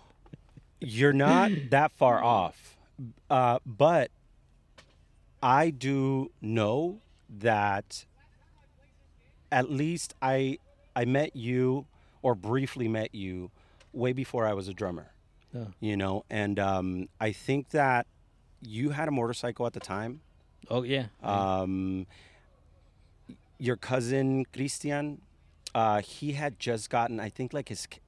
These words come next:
Speaker 1: calf tattoo done. I,
Speaker 2: Mm.
Speaker 1: I think it was around that time. Uh, but we stopped by your house one day, and you met up with Taimi outside, and you and I really didn't talk. Uh,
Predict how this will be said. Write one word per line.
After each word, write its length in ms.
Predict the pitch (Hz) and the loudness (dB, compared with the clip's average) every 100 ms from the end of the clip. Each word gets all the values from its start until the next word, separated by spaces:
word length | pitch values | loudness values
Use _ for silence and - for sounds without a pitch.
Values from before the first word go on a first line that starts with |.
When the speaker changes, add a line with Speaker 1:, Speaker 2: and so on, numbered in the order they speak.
| - | -10
Speaker 1:
calf 360 | - 107 120 | -6 -4 -6
tattoo 580 | - 131 - 147 147 147 - 123 | -8 -8 -6 -6 -6 -8 -12 -12
done. 300 | 113 139 156 120 | -8 -6 -6 -4
I, 120 | 113 110 | -4 -4
Speaker 2:
Mm. 100 | 107 | -6
Speaker 1:
I 80 | |
think 320 | 101 - 127 143 | -8 -6 -4 -4
it 40 | |
was 140 | 135 | -6
around 220 | 123 127 127 | -4 -4 -4
that 140 | 123 | -6
time. 260 | 127 127 131 - - - - - | -6 -8 -8 -16 -20 -20 -20 0
Uh, 180 | 110 113 | 2 2
but 160 | 113 120 | 0 -2
we 160 | 151 | 0
stopped 340 | 160 - 175 160 | -2 -2 -2 0
by 120 | 165 | 0
your 140 | 131 | 0
house 400 | 110 110 107 - | -2 -2 -2 -2
one 180 | 110 95 | -4 -4
day, 400 | 92 90 87 87 - - - - _ | -4 -6 -6 -10 -16 -20 -20 -20 _
and 400 | 110 104 101 98 117 | 0 0 0 -4 -10
you 200 | 107 123 | -4 -2
met 160 | 120 | 2
up 200 | 120 120 | 0 0
with 240 | 113 101 - | -2 -2 -4
Taimi 320 | 110 107 107 | -2 -2 -2
outside, 500 | 98 - 101 98 98 | -6 -2 0 0 0
and 160 | 101 101 | -2 -2
you 100 | 143 | 0
and 100 | 147 | 0
I 80 | 135 | 0
really 320 | 120 123 120 | 0 -2 -2
didn't 280 | 113 107 - | -2 -4 -4
talk. 440 | 107 101 87 - - | 0 0 -2 -6 -2
Uh, 340 | 101 95 95 | 2 2 0